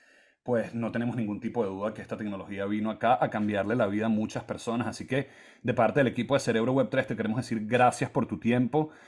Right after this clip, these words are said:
Eh, esperamos seguir compartiendo contigo y seguir recibiendo ese Daily Ralpha, porque como te lo dije al comienzo del show,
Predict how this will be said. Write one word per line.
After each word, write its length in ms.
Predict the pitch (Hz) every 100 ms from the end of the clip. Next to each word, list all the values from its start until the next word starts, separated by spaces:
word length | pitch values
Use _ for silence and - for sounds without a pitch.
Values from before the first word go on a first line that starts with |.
| - - -
Eh, 140 | 110
esperamos 540 | - - 117 113 113 120
seguir 260 | 120 110
compartiendo 560 | 120 127 113 - 113 131
contigo 560 | 127 101 123 127 143 156
y 180 | 120 113
seguir 300 | - 104 104
recibiendo 560 | 120 120 110 107 117 120
ese 320 | 120 - 120
Daily 380 | 110 120 120 120
Ralpha, 420 | 123 127 117 123
porque 380 | 120 92 104 -
como 200 | 104 104
te 120 | 101
lo 120 | 101
dije 220 | 98 120 120
al 140 | 120
comienzo 380 | 120 107 101 139
del 100 | 104
show, 380 | - 135 156